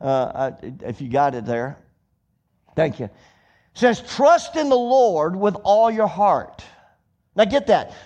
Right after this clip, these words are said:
"Trust in the Lord with all your heart and lean not on your own understanding. In all your ways,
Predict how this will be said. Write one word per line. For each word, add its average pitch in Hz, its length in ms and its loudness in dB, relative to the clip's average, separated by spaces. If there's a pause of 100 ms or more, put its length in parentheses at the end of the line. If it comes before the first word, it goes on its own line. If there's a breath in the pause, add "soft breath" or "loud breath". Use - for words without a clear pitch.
(100)
"Trust 285 600 2
in 254 220 0
the 247 60 4
Lord 233 840 2 (180 loud breath)
with 214 220 2 (100)
all 269 300 6
your 262 200 0
heart 180 500 2
and 240 380 0
lean 349 500 -2
not 233 420 2
on 233 160 2
your 233 180 2
own 262 300 2
understanding. 233 1080 -2 (760 soft breath)
In 294 200 4
all 330 400 4
your 349 280 0
ways, 214 580 2